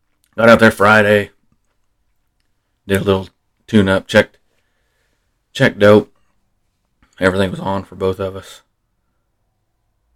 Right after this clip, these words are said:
And basically went, shot day one. So day one, they had eighteen stages,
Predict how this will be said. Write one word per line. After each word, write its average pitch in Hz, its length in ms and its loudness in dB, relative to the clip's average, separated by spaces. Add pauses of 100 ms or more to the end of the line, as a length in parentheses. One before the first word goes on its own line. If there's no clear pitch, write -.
(440)
And 92 680 -12 (1900)
basically 104 380 -4
went, 104 220 0 (100)
shot 104 280 -2
day 104 140 4
one. 110 280 4
So 92 100 -10
day 101 200 2
one, 104 480 2 (600)
they 107 120 0
had 110 400 4
eighteen 117 460 2
stages, 113 1040 0